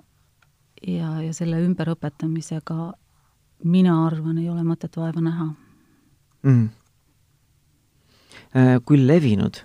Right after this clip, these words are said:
Speaker 2: vasakukäelisus üldse on või kui suur osa elanikkonnast, äh, nii-öelda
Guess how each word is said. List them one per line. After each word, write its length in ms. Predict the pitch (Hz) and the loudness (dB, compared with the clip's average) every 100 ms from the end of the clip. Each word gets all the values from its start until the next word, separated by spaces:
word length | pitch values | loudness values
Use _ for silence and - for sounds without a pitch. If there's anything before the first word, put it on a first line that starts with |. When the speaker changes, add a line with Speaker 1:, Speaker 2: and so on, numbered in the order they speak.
| - | -8
Speaker 2:
vasakukäelisus 800 | 117 110 - 110 104 107 110 110 107 | -4 -4 -6 -6 -4 -4 -4 -4 -4
üldse 240 | 104 - | -4 -4
on 80 | 120 | -4
või 140 | - - | -4 -2
kui 140 | 131 | -2
suur 220 | 123 143 127 | 2 4 6
osa 140 | 120 107 104 | 6 4 2
elanikkonnast, 920 | - 127 113 104 - 110 110 113 - 123 | 4 4 4 2 -2 0 2 0 -2 0
äh, 360 | 110 107 113 - - _ _ _ - _ - | 0 0 -2 -4 -10 _ _ _ -20 _ 0
nii-öelda 380 | 120 113 107 | 4 4 4